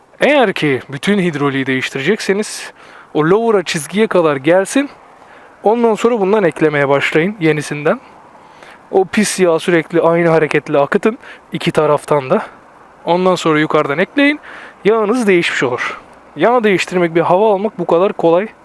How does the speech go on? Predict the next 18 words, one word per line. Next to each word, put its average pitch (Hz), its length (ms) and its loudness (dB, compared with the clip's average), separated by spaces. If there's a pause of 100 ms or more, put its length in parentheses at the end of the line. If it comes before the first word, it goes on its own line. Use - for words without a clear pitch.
(1300)
Hani 165 180 0
korkulacak 170 600 0
bir - 40 -6
şey 165 200 0
yok. - 340 -2 (1160)
Bu 170 80 2
yağa 190 260 2
dikkat 196 300 0
edin, 202 180 0
sağa 180 260 2
sola 185 300 2
damlamasın. 240 640 0 (400)
Granajı 185 480 2
ve 208 80 2
plastiği 190 400 -2
çok 190 220 -2
güzel 190 220 2
yiyor. 170 380 0